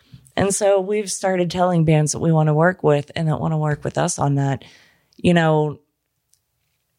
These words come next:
you know when you're, you're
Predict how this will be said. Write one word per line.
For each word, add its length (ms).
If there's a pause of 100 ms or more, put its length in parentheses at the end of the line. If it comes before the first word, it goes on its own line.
(380)
you 340
know 760
when 280
you're, 340
you're 420